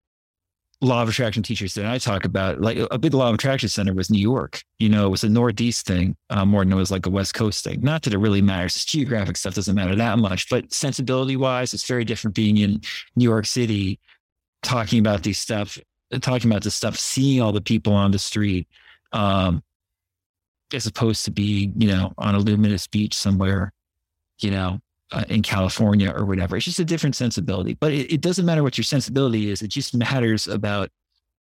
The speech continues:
getting it to work for you in whatever way does. That's it. And I, I also will say that the more responsibility you take, generally speaking, long-term, the better it gets, the better you feel. That's what I found. So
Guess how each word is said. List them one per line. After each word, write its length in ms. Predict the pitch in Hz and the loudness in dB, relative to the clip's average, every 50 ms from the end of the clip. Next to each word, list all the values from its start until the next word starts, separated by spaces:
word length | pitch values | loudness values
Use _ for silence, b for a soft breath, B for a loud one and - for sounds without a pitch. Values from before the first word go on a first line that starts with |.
| _ _ _ _ _ _ _ _ - - - - 143 _ - 156 120 | _ _ _ _ _ _ _ _ -20 -20 -20 -20 -18 _ -12 -8 -4
getting 320 | - 117 143 143 139 135 | -2 0 2 2 4 4
it 180 | 127 123 - - _ _ - | 2 0 -2 -6 _ _ -4
to 120 | - 131 | 0 0
work 360 | 110 101 110 127 151 151 - | 2 2 2 2 0 0 -4
for 280 | - - - 110 107 98 | -6 -6 -2 -2 0 2
you 280 | 95 98 95 - - - | 2 2 0 -2 -4 -6
in 160 | - 120 117 110 | -4 -2 0 0
whatever 320 | 117 117 120 110 - 107 | 2 2 2 2 2 0
way 200 | 101 98 95 95 | 0 0 0 -2
does. 460 | - 95 87 73 71 73 - - - - | -2 -2 -4 -4 -6 -8 -10 -12 -10 -8
That's 360 | 101 95 90 - - - - _ _ _ - | -6 -6 -6 -6 -10 -12 -14 _ _ _ -6
it. 240 | 107 104 104 107 - | -4 -4 -4 -4 -8
And 600 | - 117 131 123 117 104 - - - 120 - - - _ _ - | -8 -4 -2 -2 -2 -4 -6 -8 -8 -8 -8 -10 -12 _ _ -6
I, 80 | 117 98 | -4 -4
I 260 | 80 - 120 123 131 | -2 0 0 0 2
also 280 | 127 123 120 - - | 0 0 0 0 0
will 60 | 117 107 | -2 -2
say 240 | - - 117 107 104 | -2 -2 -2 -2 -2
that 280 | 104 101 98 98 - - _ _ _ _ _ _ _ _ _ _ _ _ _ _ _ _ - | -2 -2 -4 -4 -6 -10 _ _ _ _ _ _ _ _ _ _ _ _ _ _ _ _ -8
the 160 | - - 127 | -2 -2 0
more 680 | 120 127 135 139 143 147 151 160 156 147 131 - - - - | 0 2 0 0 2 2 2 2 2 0 0 -2 -6 -6 -2
responsibility 840 | 127 123 - - - 123 120 113 - 113 123 120 120 120 120 117 120 | -2 -2 0 0 0 0 0 0 -2 0 0 2 2 2 2 0 0
you 200 | 117 110 110 110 | 0 0 0 0
take, 460 | 101 - 117 110 107 107 101 - - - _ _ - | -2 0 0 0 0 0 -2 -4 -8 -14 _ _ -12
generally 400 | 113 - 120 113 123 127 127 120 | -8 -4 -2 0 0 2 0 0
speaking, 420 | 110 - - 120 113 107 - 110 | -2 -2 0 0 0 0 2 4
long-term, 640 | 107 107 104 104 95 - - 107 101 101 95 92 78 - | 4 4 4 4 2 2 2 2 2 4 2 0 0 -2
the 100 | - 107 | -4 -4
better 360 | 110 - 95 95 104 98 90 | -2 0 0 2 2 2 2
it 160 | 87 87 - | 0 -2 -4
gets, 340 | - 92 90 82 82 - - | -4 -6 -6 -6 -8 -10 -10
the 100 | - - | -8 -8
better 240 | 117 110 95 104 98 | -6 -4 -4 -2 -2
you 160 | 92 92 92 | -4 -4 -6
feel. 360 | - - - 87 90 82 76 | -8 -6 -6 -4 -4 -4 -4
That's 200 | 113 104 98 - - | -6 -6 -6 -4 -2
what 80 | 104 | -2
I 160 | 90 87 92 90 | -2 -2 -4 -6
found. 320 | - - 87 85 85 85 - | -6 -6 -6 -6 -6 -6 -8
So 460 | - - - - 104 101 104 107 - | -8 -6 -4 0 0 0 0 0 -4